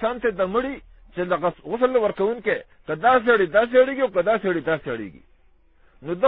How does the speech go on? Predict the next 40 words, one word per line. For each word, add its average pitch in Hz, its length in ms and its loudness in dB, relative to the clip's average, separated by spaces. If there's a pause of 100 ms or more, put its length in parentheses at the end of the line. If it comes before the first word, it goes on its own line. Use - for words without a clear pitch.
خپله 269 260 2 (120)
اراده 202 360 4 (340)
د - 40 -6 (100)
خپل 240 180 -2 (120)
شیخ 240 200 -2
مخې 240 320 -2
ته 247 100 -2
د 202 80 -4
الله 202 300 0
ته 214 120 -10
نږدې 175 320 -6
کېدو 190 160 -2 (100)
لپاره 208 280 0 (100)
سلب 277 280 2
کا، 113 100 -6 (640)
بس 160 140 -4
ده 240 120 0
په 226 120 -2
اعتماد 196 420 2
وکړو 262 240 0 (400)
چې 151 60 -12 (100)
دا 240 120 8 (220)
الله 233 300 6
والا 170 260 6
دی، 101 100 -10 (280)
دی 214 120 0
به 220 120 -2
ما 202 140 0
الله 185 260 2
سره 160 120 0
ورنږدې 139 460 -4
کوي، 214 120 2
ملاوي، 160 680 -2 (240)
د 135 120 -4
ده 262 60 4
په 262 160 2
ذریعه 220 240 -2
سره 208 240 -2
زه 208 120 0
الله 208 200 2